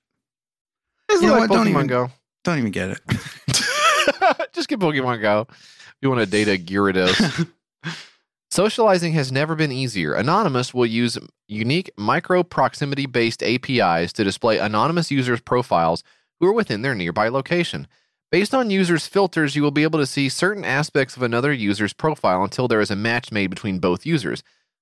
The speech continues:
Speaker 1: A match is made when both users give the green light to meet each other. After the match is made, you'll be able to temporarily meet each other after, wait, sorry, I skipped a line. You'll be able to temporarily message, see coordinates of the individual,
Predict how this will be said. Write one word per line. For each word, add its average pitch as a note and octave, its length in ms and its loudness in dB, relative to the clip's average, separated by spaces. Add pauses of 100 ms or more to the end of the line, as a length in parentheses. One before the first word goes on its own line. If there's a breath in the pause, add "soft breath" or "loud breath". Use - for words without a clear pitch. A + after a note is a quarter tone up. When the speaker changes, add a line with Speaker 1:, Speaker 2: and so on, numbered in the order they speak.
(120)
Speaker 1:
A B2+ 40 -6
match D#3 240 0
is D3+ 80 -6
made C#3 180 0
when A#2+ 160 -4
both C3+ 280 0
users C3 320 -2
give A2+ 180 -2
the G2+ 100 -2
green C3 260 -2
light F2+ 240 -4
to - 80 -4
meet F3 180 -2
each C#3 160 -4
other. B1+ 280 -2 (540 soft breath)
After A3+ 300 -2
the A#3 80 -2
match E3+ 260 0
is D3+ 120 -2
made, D3 260 0
you'll C3+ 100 2
be B2 180 0
able B2+ 160 0
to B2 160 -2
temporarily C#3+ 880 0
meet E3+ 320 -4 (520)
each A#2+ 180 -2
other G3+ 340 4
after, E3 440 -2 (240)
wait, F#2 180 0
sorry, E2+ 300 -2 (140)
I F#2 60 0
skipped - 260 -6
a F#2 40 -2
line. C2+ 260 -4
You'll C3 180 0
be D3 180 0
able F3 160 2
to D3 140 -2
temporarily D#3+ 380 0
message, D#3+ 380 0
see F3 160 -4
coordinates G#3+ 600 0
of F#3 140 2
the D#3+ 100 -2
individual, B2+ 760 -2